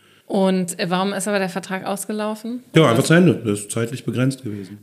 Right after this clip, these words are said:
Speaker 1: Ach so, und es war aber auch, ähm, also,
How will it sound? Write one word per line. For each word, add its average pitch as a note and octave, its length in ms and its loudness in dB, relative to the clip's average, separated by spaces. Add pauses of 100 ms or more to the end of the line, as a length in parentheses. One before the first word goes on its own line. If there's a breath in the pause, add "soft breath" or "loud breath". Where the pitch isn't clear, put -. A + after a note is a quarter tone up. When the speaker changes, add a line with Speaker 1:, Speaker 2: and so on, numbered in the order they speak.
(100)
Speaker 1:
Ach - 180 -2
so, A#3 200 2
und F#3+ 100 0
es F3 140 0
war F#3+ 200 2
aber F#3 280 0
auch, F#3 380 -2
ähm, F3 580 0
also, E3 400 0